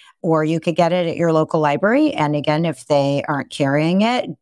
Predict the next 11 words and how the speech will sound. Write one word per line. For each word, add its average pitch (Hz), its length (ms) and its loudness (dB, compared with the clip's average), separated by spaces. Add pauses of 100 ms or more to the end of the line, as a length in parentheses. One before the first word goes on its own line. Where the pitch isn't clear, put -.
(140)
go 156 180 2
up 160 140 -4
to 175 100 0
the 160 100 -2
circulation 160 640 -2
desk 185 300 0
and 147 120 0
demand 151 400 2
that 165 140 -2
they 156 140 0
do. - 240 -6